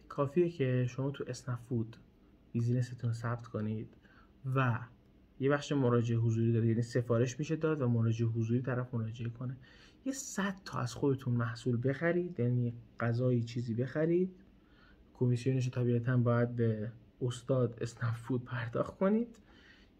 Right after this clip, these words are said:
یعنی کل پول رو می‌ریزید، مثلاً دو سه روز بعدم باهاتون تصفیه می‌کنه احتمالاً و کمیسیونش رو کم می‌کنه و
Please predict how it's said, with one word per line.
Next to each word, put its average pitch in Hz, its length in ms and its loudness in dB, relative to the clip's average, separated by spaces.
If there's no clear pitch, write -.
یعنی 120 280 2
کل 123 220 4
پول 123 180 2
رو 160 60 2
می‌ریزید، 180 280 4
مثلاً 147 220 -2
دو 139 140 0
سه 135 120 0
روز 131 120 -4
بعدم 120 300 0
باهاتون 117 260 2
تصفیه 123 440 -4
می‌کنه 190 320 0
احتمالاً 185 540 0
و 131 340 2
کمیسیونش 120 420 2
رو - 60 -12
کم 131 160 -2
می‌کنه 123 340 -4
و 143 400 2